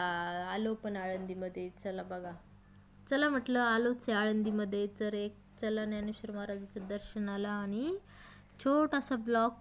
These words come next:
करूया. खूप ऊन पडलं होतं, उन्हातान्हात पाणी पिलो आणि बॉटल पण सोबत घेऊन गेलो. मग इथं एक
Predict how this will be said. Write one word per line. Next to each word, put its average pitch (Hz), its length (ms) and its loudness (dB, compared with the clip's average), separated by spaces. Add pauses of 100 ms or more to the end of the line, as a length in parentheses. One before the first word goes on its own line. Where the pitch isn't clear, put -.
करूया. 226 540 6 (120)
खूप 240 240 -2
ऊन 226 180 2
पडलं 220 300 4
होतं, 208 240 0
उन्हातान्हात 202 600 -2 (960)
पाणी 202 260 -6
पिलो 202 360 -6 (680)
आणि 202 180 -4
बॉटल 208 420 0
पण 233 380 -2
सोबत 214 400 -2 (200)
घेऊन 226 400 0
गेलो. 190 400 -2
मग 196 260 -6
इथं 208 300 -6
एक 202 220 -2